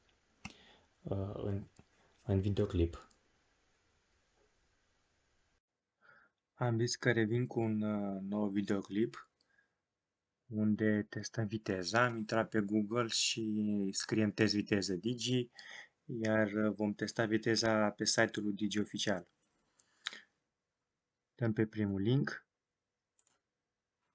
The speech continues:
Așa. Bun.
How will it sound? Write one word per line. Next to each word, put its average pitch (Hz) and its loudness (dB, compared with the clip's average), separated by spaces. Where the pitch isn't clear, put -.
Așa. 147 -2
Bun. 127 -2